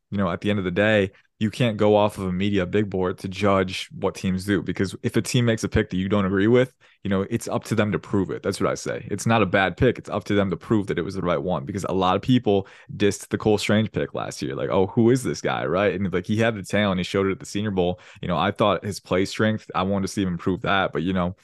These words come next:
you know, the Patriots took him in round one, and he ended up being a very good, very good guard in his rookie year, and he's trending up. So it's one of those things where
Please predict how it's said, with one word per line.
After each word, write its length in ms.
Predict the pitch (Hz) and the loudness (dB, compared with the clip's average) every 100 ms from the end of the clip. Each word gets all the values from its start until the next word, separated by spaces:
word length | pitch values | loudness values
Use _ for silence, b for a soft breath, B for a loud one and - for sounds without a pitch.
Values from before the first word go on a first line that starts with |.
| _ _ | _ _
you 100 | - | -4
know, 80 | 90 | -2
the 80 | 82 | 0
Patriots 380 | - 95 104 - | 0 0 -2 -2
took 100 | 107 | -2
him 80 | 107 | 0
in 60 | |
round 200 | 101 101 | 2 2
one, 220 | 98 113 | 2 0
and 100 | 107 | 0
he 120 | 92 98 | -2 -2
ended 160 | 101 | 0
up 80 | - | 0
being 160 | 101 95 | -2 -4
a 80 | |
very 240 | 90 92 92 | -4 -2 -2
good, 180 | 92 120 _ | -2 -8 _
very 320 | 92 98 92 | -12 -2 0
good 180 | 101 98 | 0 -2
guard 300 | 87 95 104 | 2 2 2
in 60 | 90 | 0
his 160 | 87 | -4
rookie 180 | 95 92 | -6 -6
year, 260 | 98 92 101 | -2 2 2
and 80 | 90 | 0
he's 120 | 85 | -4
trending 320 | - 92 87 | -2 -2 0
up. 240 | 101 90 | 0 -2
So 260 | - - 87 B B B - | -4 0 -2 B B B -12
it's 100 | 98 | -2
one 140 | 113 | 0
of 40 | 113 | 2
those 180 | 104 - | 0 0
things 280 | 117 117 | -2 0
where 320 | 98 101 98 | 2 2 2